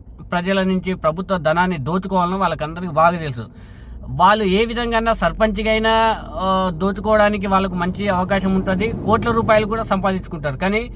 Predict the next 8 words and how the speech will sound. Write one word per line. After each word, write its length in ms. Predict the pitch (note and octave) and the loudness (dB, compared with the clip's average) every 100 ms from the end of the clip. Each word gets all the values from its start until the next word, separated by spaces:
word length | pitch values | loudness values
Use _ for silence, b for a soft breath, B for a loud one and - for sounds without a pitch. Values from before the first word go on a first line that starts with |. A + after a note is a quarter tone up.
| B B | B B
కొంతమంది 460 | F#3 G3 F#3+ G3 A#3 | 0 2 4 2 2
రాజకీయ 520 | E3+ F#3 G#3+ F#3+ G#3+ | 4 4 2 -6 -2
అనుభవం 460 | G3 F3+ G3+ G3+ G3 | 0 0 0 0 0
లేకుండా 440 | F3+ F3+ F3 F3 | -2 -4 -2 0
సర్పంచ్గా 600 | F3 D3+ F3 F#3+ F#3 F#3 | 0 -2 -2 -2 -2 -2
నిలబడాలని 840 | D3+ D#3 E3 F3 F3 E3 E3 E3+ | -2 -4 -2 0 2 2 0 -4
ఫ్యాషన్తోని 840 | E3+ D3+ D3 E3 F3 D#3 D#3 D#3 G#3 B B B - | -4 0 0 0 -4 -4 -4 -4 -8 B B B 2
సర్పంచ్లోకి, 880 | E3+ E3 G3+ F#3+ G3 G3 F#3+ A#3 G#3 | 4 4 2 2 0 0 -2 -2 -4